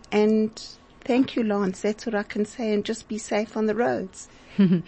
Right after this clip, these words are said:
Speaker 1: Love you lots.
Speaker 2: Well, that's why I said, you know, off air, it was such an emotional little interaction that happened here with Tammy giving Lance his kit and then Lance really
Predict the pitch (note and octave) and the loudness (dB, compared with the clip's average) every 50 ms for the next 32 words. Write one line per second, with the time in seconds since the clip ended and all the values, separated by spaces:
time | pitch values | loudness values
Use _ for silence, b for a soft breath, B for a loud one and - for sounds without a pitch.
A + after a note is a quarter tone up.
0 | - D4+ - G3+ G#3 G#3+ G#3 - A3 A3 G#3+ B3+ C#4 C4 - - F3 G#3 A3 G#3+ | -6 -6 0 4 4 4 4 2 -2 -2 0 -2 -2 -4 -6 0 4 4 6 6
1 | A#3+ B3 - - A#3+ A3+ A3+ G#3+ G3+ - - G#3 G3+ - G#3+ G3+ F#3+ F#3 F#3 - | 6 6 4 2 2 4 4 4 2 4 4 4 4 4 4 4 6 4 6 6
2 | - G#3+ G3 - - - F#3 F3+ F3 - F3 E3+ - G3+ G3 - G3 G3 F#3+ F3+ | 4 2 2 0 -2 0 2 2 2 0 -2 -2 -2 -4 -2 2 2 4 4 6
3 | F3 E3+ E3 E3+ F3 - - F#3 F3 E3 D#3+ D#3 D#3 D#3 D3 D3 D#3+ D#3+ E3 F3 | 4 4 4 4 2 2 0 0 2 2 2 2 0 0 -2 -2 -2 0 0 2
4 | - E3+ D#3+ - - D#3+ D#3+ D#3+ D#3+ - - - E3 D#3+ D#3 C#3+ E3+ E3 D3 - | 0 0 0 0 0 2 2 2 2 0 -2 -2 0 0 0 0 0 -2 -2 -2
5 | D#3+ D#3 D3 - D#3+ D#3 D3 C#3 C#3+ D3 - - - - F3 E3+ E3+ D#3 D3+ C3+ | -2 -4 -2 -2 -2 -2 -2 0 -2 -4 -4 -2 0 2 2 4 4 2 2 2
6 | - E3 D#3 E3 E3 D#3 D3+ D#3+ D#3 D#3 D#3 D3+ - - D#3+ C#3 - - - - | 0 2 2 2 2 4 4 4 4 2 0 -2 -2 -2 -4 -4 -4 -2 0 0
7 | E3 - - - E3+ E3 D#3+ D#3 D#3+ E3+ E3 E3 E3+ E3+ D#3+ - - - - F3 | 0 0 0 -2 0 0 0 2 4 4 4 6 4 2 0 -4 -8 -2 4 4
8 | G3 G#3+ A3 F#3+ F3+ F3 E3 - - | 6 6 6 6 4 2 0 -2 -6